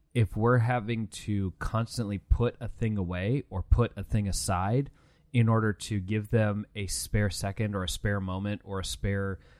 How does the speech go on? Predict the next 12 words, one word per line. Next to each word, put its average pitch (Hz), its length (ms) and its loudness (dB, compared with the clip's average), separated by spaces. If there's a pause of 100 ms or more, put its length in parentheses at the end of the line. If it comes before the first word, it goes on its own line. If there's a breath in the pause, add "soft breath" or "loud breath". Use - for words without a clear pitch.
(180 soft breath)
piece 113 260 6
of 101 100 4
our 95 100 2
attention, 98 640 0 (360)
the 113 100 4
subtle 165 240 4
message 131 380 2
they 107 140 -2
pick - 260 2
up 139 180 2
on 101 180 2
is, 92 380 -4